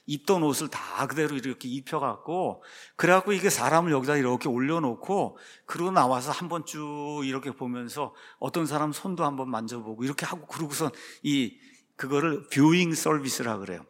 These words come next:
보는, 보는 장례식장 이렇게 얘기하는데, 이렇게 해서 그 죽은 사람을 마지막으로 다 한 번씩 이제 볼 수 있게 이제 그렇게 참 그 좋은 것 같아요. 제가 봤을 때는. 그 가서 만지고 뭐 악-,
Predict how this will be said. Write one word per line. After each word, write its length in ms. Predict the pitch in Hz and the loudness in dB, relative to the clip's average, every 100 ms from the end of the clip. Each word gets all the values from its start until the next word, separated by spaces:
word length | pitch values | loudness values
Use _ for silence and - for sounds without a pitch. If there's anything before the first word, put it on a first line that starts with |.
| - | -4
보는, 580 | 120 139 156 147 113 - - - - | 2 4 4 2 0 -6 -20 -20 -2
보는 360 | 127 147 165 156 | 2 4 4 2
장례식장 800 | 113 123 120 110 117 - 131 | -2 -2 -2 -4 -6 -4 -2
이렇게 260 | 123 120 135 | -2 -2 0
얘기하는데, 600 | 113 101 113 131 113 110 - - - | 0 -2 -2 -2 -2 -4 -6 -16 -2
이렇게 280 | 151 190 180 | 2 4 2
해서 280 | 151 185 - - - _ _ | 2 0 0 -14 -20 _ _
그 320 | - 165 156 | -2 0 0
죽은 300 | - 139 175 | -2 -2 0
사람을 440 | 147 143 139 175 156 | 2 2 4 4 2
마지막으로 640 | 110 123 170 175 160 175 | 2 0 2 2 2 0
다 140 | 170 - - | -6 -4 -2
한 120 | 190 | 0
번씩 300 | 180 156 156 | 0 -2 -2
이제 120 | 143 | -4
볼 240 | - 135 | -2 -2
수 160 | 139 - | -2 -4
있게 160 | 123 135 | -4 -2
이제 160 | 123 | -2
그렇게 320 | 123 131 - 139 | -2 -4 -2 -4
참 280 | - - | -2 -2
그 100 | 214 | 0
좋은 320 | 208 151 180 214 | 2 4 4 4
것 100 | 190 | 2
같아요. 520 | 143 - 120 107 104 - - | 0 0 -4 -4 -8 -12 -6
제가 240 | 151 147 | 0 0
봤을 340 | 131 117 127 131 | 0 -2 -4 -6
때는. 600 | 127 107 104 120 110 - - - - - _ - | -8 -8 -8 -8 -8 -10 -16 -18 -18 -20 _ -2
그 140 | 247 | 2
가서 280 | 220 214 247 | 4 6 6
만지고 680 | 214 156 185 185 202 214 | 6 4 0 0 -2 0
뭐 540 | 202 160 202 202 - - - | 0 2 4 4 0 -8 0
악-, 300 | - - | 0 0